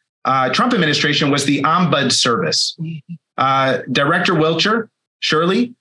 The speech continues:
she, uh, created an ombuds, uh, a regional ombuds,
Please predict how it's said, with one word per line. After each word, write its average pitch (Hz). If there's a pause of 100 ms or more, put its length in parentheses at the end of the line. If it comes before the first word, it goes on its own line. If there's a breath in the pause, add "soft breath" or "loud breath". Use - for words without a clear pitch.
(100)
she, 190
uh, 175
created 180
an 160
ombuds, 143
uh, 139
a 135
regional 175
ombuds, 127